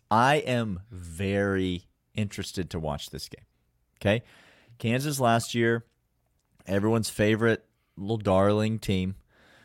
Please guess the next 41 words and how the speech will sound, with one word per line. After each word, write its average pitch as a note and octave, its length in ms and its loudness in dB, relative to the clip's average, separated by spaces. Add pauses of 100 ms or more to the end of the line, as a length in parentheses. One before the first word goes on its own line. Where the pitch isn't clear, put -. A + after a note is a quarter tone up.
(160)
along F#2+ 400 0
with G#2 180 -2
Duke. E2+ 300 -2 (720)
Um, F#2 580 0 (2250)
will A2+ 280 6
they A#2+ 160 6
be A#2 180 6
able A2 200 4
to A#2+ 120 -4
sustain G2 460 0
it? F2+ 100 0
Will F#2 140 0
they F#2+ 120 2
be F#2+ 100 -2
able G2+ 100 2
to G2 40 -2
pull G2 220 4
it F#2 60 4
off? F2 320 0
Tough A2 240 2
end A2 240 0
to A#2+ 80 -2
the G#2+ 100 -4
season F#2+ 380 0
last F2+ 320 0
year. F2+ 100 2
I F2 40 0
think F#2+ 140 -4
they F#2 100 0
lost, E2+ 300 -2
like, F2 140 -4
five D#2 260 -2
out E2 100 0
of D#2+ 40 -2
their D#2+ 80 -2
last D#2+ 300 -4
six - 280 -12
or - 60 -14
something - 300 -12
like - 160 -12
that. - 180 -14